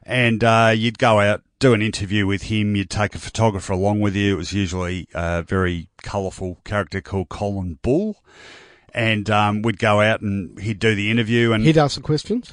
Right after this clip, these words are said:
Speaker 1: He'd, oh, we'd, I could chip in and ask questions, but, yeah, he'd ask the bulk of them.
Speaker 2: And,
Speaker 1: Um,
Speaker 2: and he'd write those questions, or he'd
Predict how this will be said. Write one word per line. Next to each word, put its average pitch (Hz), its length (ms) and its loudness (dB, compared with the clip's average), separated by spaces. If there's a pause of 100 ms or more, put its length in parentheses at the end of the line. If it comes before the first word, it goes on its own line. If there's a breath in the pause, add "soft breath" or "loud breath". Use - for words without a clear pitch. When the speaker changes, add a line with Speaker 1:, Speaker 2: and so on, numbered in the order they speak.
Speaker 1:
He'd, 135 340 4
oh, 170 160 8
we'd, 208 240 0
I 208 220 6
could - 280 -6
chip - 240 -4
in 120 60 -6
and 110 80 -2
ask 104 220 -2
questions, 135 480 -8
but, 123 320 -2
yeah, 101 240 -2
he'd 110 200 -2 (120)
ask 87 260 -4
the 95 60 -6
bulk 95 320 -2
of 85 80 -10
them. 160 260 -10
Speaker 2:
And, 98 240 2
Speaker 1:
Um, 98 140 2
Speaker 2:
and 139 100 2
he'd 131 240 0
write 131 240 0
those 139 220 -2
questions, 180 500 -2
or 117 160 0
he'd 123 240 -2